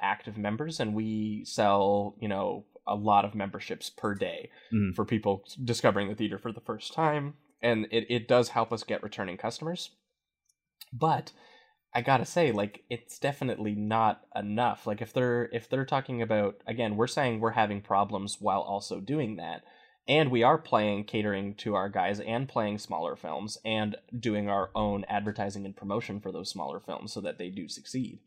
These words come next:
Speaker 1: So we are already doing all of this, everything, and it is still what these distributors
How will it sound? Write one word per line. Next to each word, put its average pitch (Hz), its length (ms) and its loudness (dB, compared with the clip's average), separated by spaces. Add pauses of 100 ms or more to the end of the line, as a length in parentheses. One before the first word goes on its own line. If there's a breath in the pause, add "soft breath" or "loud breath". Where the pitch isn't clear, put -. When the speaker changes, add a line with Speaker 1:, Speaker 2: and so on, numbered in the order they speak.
(600 soft breath)
Speaker 1:
So 127 160 4
we 139 160 8
are 135 100 12
already 117 360 10
doing 107 280 -2
all 123 220 4
of 120 100 -4
this, 147 400 -4 (140)
everything, 104 500 -2 (460)
and 98 380 -2
it 107 120 -4
is 101 180 -4
still 101 680 0
what 107 180 -4
these 104 320 -6
distributors 101 720 -8